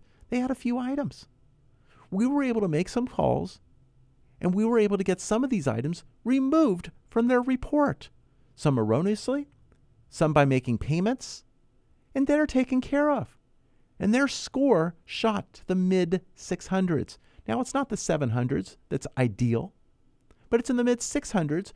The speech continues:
which allowed them to save much, much, much money and allowed them to get a better loan and set them up for the future to get even better financing then. It doesn't take a lot of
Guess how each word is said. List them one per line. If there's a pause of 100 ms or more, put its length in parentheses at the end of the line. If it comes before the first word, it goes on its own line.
(180)
which (320)
allowed
them
to
save (160)
much,
much,
much
money (1500)
and
allowed
them
to
get
a
better
loan (1080)
and
set
them
up
for
the
future (160)
to
get
even
better
financing
then. (1700)
It
doesn't
take
a
lot
of